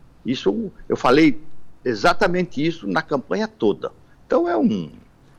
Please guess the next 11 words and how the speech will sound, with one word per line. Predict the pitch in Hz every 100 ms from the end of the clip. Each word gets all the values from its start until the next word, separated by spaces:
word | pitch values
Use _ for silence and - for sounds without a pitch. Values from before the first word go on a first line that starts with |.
| _
é | -
favas | 127 185 196 185
contadas, | - 135 - 127 92 - - -
é | -
compromisso | 117 175 165 156 139 180 185 - 143 101 -
feito, | - 156 185 - 202
compromisso | 185 165 156 156 156 160
honrado. | 131 107 87 95
Nós | 95
vamos | 131 139 - - -
cumprir | 143 - 165